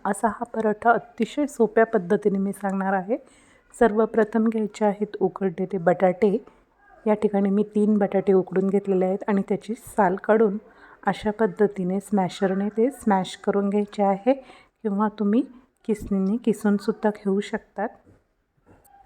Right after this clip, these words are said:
त्यानंतर भाजीसाठी वाटण बनवायचं आहे, तर घेतल्या आहेत सहा ते सात मिरच्या, हिरव्या मिरच्या, एक ते दोन इंच आल्याचे तुकडे,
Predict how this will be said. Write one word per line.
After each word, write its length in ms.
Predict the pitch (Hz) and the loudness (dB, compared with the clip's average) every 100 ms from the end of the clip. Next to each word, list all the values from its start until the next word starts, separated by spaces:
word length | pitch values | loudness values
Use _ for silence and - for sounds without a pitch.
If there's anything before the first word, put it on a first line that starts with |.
| _ _ _ | _ _ _
त्यानंतर 320 | 247 240 233 254 | 2 2 2 2
भाजीसाठी 600 | 220 214 233 233 240 240 | 2 0 0 0 2 4
वाटण 460 | 233 202 214 214 | 4 4 -2 -2
बनवायचं 500 | 220 208 185 175 - | -2 -2 -4 -6 -6
आहे, 120 | 185 | -4
तर 100 | 196 | -4
घेतल्या 380 | 185 202 202 202 | -4 -6 -6 -8
आहेत 120 | 196 196 | -6 -8
सहा 260 | - 220 202 | -2 2 2
ते 140 | 208 208 | 2 -4
सात 320 | 208 202 208 | -4 -8 -4
मिरच्या, 460 | 196 185 180 208 196 - _ _ _ _ - | -2 -2 -2 -2 -2 -4 _ _ _ _ -6
हिरव्या 320 | 208 202 214 | -2 0 0
मिरच्या, 460 | 214 196 196 185 196 - _ _ _ _ _ _ _ _ _ _ _ _ - | -2 -4 -6 -10 -10 -12 _ _ _ _ _ _ _ _ _ _ _ _ -12
एक 160 | 202 - | -12 2
ते 60 | 226 | 2
दोन 240 | 208 214 | 4 4
इंच 260 | 214 202 - | 2 -2 2
आल्याचे 400 | 220 202 202 220 220 | 2 4 0 -2 0
तुकडे, 360 | 208 - 180 | 0 0 0